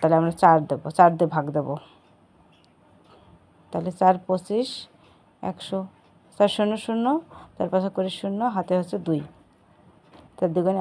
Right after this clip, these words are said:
আট আর দুই দশ। বিয়োগ করে আমরা পেলাম আটচল্লিশ, তাহলে এখানে আসছে কত? একশো চুয়াত্তর। আমাদের কিন্তু উত্তরে চেয়েছিল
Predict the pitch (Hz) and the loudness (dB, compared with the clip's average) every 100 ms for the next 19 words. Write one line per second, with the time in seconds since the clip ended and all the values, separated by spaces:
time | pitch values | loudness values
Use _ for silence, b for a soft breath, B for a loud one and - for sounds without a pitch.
0 | 180 180 156 156 - 170 - - - - | 0 0 -2 -4 -6 -8 -8 -12 -14 -4
1 | 190 190 - 190 180 185 196 220 - 175 | 0 2 6 6 6 2 2 0 2 2
2 | 175 180 165 156 156 - 170 175 175 180 | 0 0 0 -2 -2 -2 0 0 0 -2
3 | 175 170 190 180 180 202 262 - - - | -2 -4 -6 -6 0 0 0 -6 -20 -20
4 | - - 175 - 190 - 180 170 - - | -12 -6 -4 0 -2 2 2 2 -4 -8
5 | 147 - - _ - _ _ _ - 196 | -8 -8 -18 _ -20 _ _ _ 4 4
6 | 185 196 196 208 220 208 - 190 196 196 | 6 2 2 2 2 2 2 2 4 2
7 | - 190 190 185 190 | 0 0 0 0 0